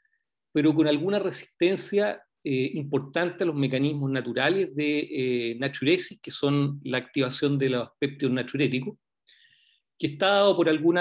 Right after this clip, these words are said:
mecanismo de contrarregulación al, a nivel del túbulo renal.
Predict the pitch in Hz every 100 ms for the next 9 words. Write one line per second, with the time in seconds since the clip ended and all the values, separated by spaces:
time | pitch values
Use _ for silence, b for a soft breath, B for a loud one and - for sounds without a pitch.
0 | 175 - - 139 139 143 147 143 143 143
1 | 127 131 131 - 147 147 135 123 131 135
2 | 131 123 143 135 131 120 101